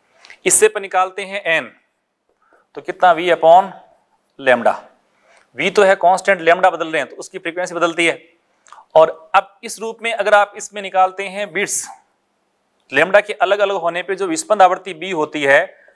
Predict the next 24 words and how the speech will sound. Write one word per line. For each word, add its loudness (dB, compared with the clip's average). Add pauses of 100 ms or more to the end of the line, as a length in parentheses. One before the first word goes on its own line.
(280)
वो -2
है 4
कितनी, -8
V -8
को 0
अपन 2
मान 4
ले -2
कांस्टेंट, 0 (540)
तो 2
मैं 4
कर 4
दूं -2
वन 6
upon 2
कितना 2
lambda 4
वन -2
माइनस -2
कौन -6
सा 2
वन 2
upon 2
lambda 6